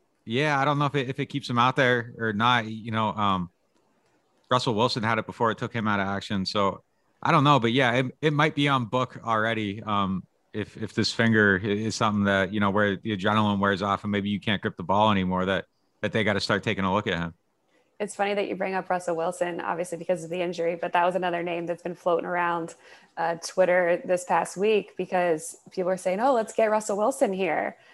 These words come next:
Speaker 2: I mean, I think that th-, the Saints are in a great position with Jameis Winston. They don't necessarily be, need to be looking outside. Uh, what are your thoughts there?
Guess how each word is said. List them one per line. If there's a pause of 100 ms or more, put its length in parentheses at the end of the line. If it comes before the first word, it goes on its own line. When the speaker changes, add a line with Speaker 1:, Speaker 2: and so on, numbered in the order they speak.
(460)
Speaker 2:
I
mean,
I
think
that
th-, (100)
the
Saints
are
in
a
great
position
with
Jameis
Winston.
They
don't
necessarily
be, (220)
need
to
be
looking (500)
outside. (260)
Uh,
what
are
your
thoughts
there?